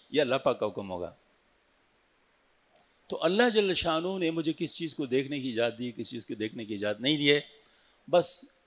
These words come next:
جیسے کوئی condition آ جائے دیکھنے کی تو فوراً یہ چیز ایکٹیویٹ ہو جائے اور میں اگر وہ غیر محرم ہے چہرہ ڈال، بس اس وقت اللہ کا حکم یہ تھا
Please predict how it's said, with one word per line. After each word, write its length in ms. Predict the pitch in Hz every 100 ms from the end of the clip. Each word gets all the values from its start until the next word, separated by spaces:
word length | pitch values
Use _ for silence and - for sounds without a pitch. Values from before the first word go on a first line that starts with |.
| _ 127
جیسے 340 | 151 208 220
کوئی 240 | 208 196
condition 460 | 170 165 185 185 190
آ 120 | 151
جائے 140 | 185 180
دیکھنے 380 | 147 196 233
کی 100 | 220
تو 80 | 175
فوراً 420 | 147 247 226 220
یہ 100 | 202
چیز 300 | 180 196 170 -
ایکٹیویٹ 460 | 139 - 143 135 139
ہو 80 |
جائے 180 | 127 113 - - _ _
اور 200 | 120 131
میں 420 | 131 151 147 139 -
اگر 260 | 120 127
وہ 160 | 120 117
غیر 260 | 117 117
محرم 360 | 131 185 202 196
ہے 120 | 165 - _ _ _ - _ _ _ _ -
چہرہ 260 | 95 87
ڈال، 180 | 87 82 - _ _ _ _ _ _ _ _ 87
بس 440 | 82 - - - _ _ -
اس 200 | 160 147
وقت 220 | 131 117
اللہ 180 | 120 127
کا 180 | 117
حکم 220 | 117 113 107
یہ 140 | 156
تھا 160 | 170